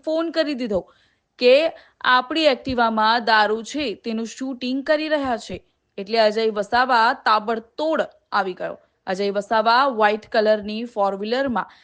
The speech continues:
બ્લેક કલરના કાચવાળી ગાડીમાં અમારી બાઇક ઉપર રફાડમાં આવીને કચડી નાખવાના પ્રયત્નો કર્યા. અજય વસાવા મારવાના ઈરાદાથી સાથે બીજા લોકોને લઈને ગાડીમાંથી ઉતરીને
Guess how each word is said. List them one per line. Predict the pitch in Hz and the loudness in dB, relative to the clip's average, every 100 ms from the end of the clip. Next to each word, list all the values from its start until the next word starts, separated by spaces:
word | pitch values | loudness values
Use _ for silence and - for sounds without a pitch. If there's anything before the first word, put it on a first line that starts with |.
| _ - | _ -12
બ્લેક | 202 247 302 302 | -2 2 2 2
કલરના | 302 285 285 269 254 247 262 277 - | 2 4 2 0 0 2 0 -2 -2
કાચવાળી | 240 240 254 240 220 220 190 208 | 2 2 -2 -2 -2 -2 -2 2
ગાડીમાં | 202 262 262 180 - _ _ 202 | 2 0 -4 -6 -8 _ _ -6
અમારી | 196 202 214 | -2 -2 -2
બાઇક | 196 208 285 - | 2 2 2 -6
ઉપર | 226 233 247 | -8 -4 -4
રફાડમાં | 233 208 - 262 262 233 214 | -4 -6 0 0 0 0 0
આવીને | 196 220 214 214 240 | 0 -4 -8 -8 -8
કચડી | 233 220 226 214 202 | -8 -8 -10 -8 -6
નાખવાના | 190 - 262 247 226 240 | -8 -2 -2 0 -2 -2
પ્રયત્નો | 226 190 - 180 | 0 -2 -2 -10
કર્યા. | 180 180 - _ _ _ _ - | -8 -10 -12 _ _ _ _ 0
અજય | 240 311 330 | 2 4 4
વસાવા | 302 320 311 311 330 359 285 | 4 4 4 4 4 2 0
મારવાના | 233 226 247 262 233 | 0 0 -2 -2 -2
ઈરાદાથી | 208 208 208 214 214 - 226 254 - _ _ - | -2 -2 0 0 -2 -6 -10 -12 -20 _ _ -4
સાથે | 220 208 202 208 247 | 0 0 -2 -4 -4
બીજા | 214 208 208 208 | -6 -4 -2 -2
લોકોને | 214 214 349 349 294 220 | -4 -2 -4 -2 0 2
લઈને | 254 277 175 _ - | 2 0 -4 _ -4
ગાડીમાંથી | 208 208 247 240 214 214 233 214 | 2 2 2 -2 -2 -4 -8 -10
ઉતરીને | 202 294 285 180 | -8 -4 -4 -6